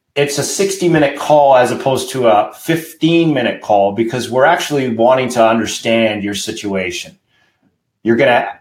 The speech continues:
have us listen and understand. Perhaps for the first time in a long time, you've actually had someone really listen with caring ears as to where you're at in your business, where you wanna be, what does that breakthrough look like to you,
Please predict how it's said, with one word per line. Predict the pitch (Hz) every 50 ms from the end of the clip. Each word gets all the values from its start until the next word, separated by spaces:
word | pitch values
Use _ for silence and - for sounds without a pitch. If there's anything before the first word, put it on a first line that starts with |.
| _ _
have | - - 147 147 151 160 165 - - - - -
us | 131 127 123 120 - - - - _ _ _ _ _ -
listen | 113 113 117 143 170 165 - - - 120 101 - - - _ _ _ _ _ _ _ _ _
and | 120 120 117 117 113 110 - -
understand. | 131 151 160 151 143 135 - - - - - - 139 143 147 147 135 117 104 101 98
Perhaps | - 131 127 131 135 135 -
for | - 156 151
the | 120 120
first | - 135 139 139 - -
time | 139 139
in | 131 120
a |
long | 113 110 113 120 123 -
time, | - 107 104 101
you've | 101 101
actually | 107 110 113 113 - 113 110 98
had | 101 110 113 110
someone | - - 113 104 101 98 92 92
really | 107 117 127 127 123 120 117 107
listen | 98 98 107 117 117 113 - 104 - 82 82 - _ _ _ _
with | 110 107 - -
caring | - 120 120 117 113 107 104
ears | 110 113 110 107 95 95 101
as | 98 95 101 -
to | - - 113 107 98 98 - _ _ _ _ _ _ -
where | - - 131 147 160 156 147
you're | 131 123 117 113 113 110
at | 113 120 127 - -
in | 120 113
your | 104 98
business, | 98 104 107 107 135 156 180 190 190 - - - - _ _ _ - - - _ _ _ _ _ _
where | - 95 104 123 131 151 170
you | 165 160 151
wanna | 139 131 131 131 143 139 117 95 82
be, | 110 110 113 143 175 202 220 233 226 - _ _
what | - 104 131 - - 165
does | 131 113 113
that | 127 123 117 110 104 101
breakthrough | 110 120 123 - - - - 139 120 107
look | 98 101 117 120 - -
like | 131 135 - - -
to | - - 151
you, | 147 160 175 190 196 392 - -